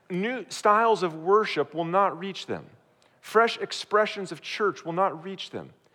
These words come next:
Great first impressions will not reach them.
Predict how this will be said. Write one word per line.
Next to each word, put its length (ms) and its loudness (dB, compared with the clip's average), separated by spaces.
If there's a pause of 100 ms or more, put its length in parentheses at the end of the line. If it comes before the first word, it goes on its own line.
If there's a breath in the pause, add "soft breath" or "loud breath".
(300 soft breath)
Great 320 4
first 340 -2
impressions 720 -2
will 80 -6
not 280 0
reach 280 -10
them. 300 -8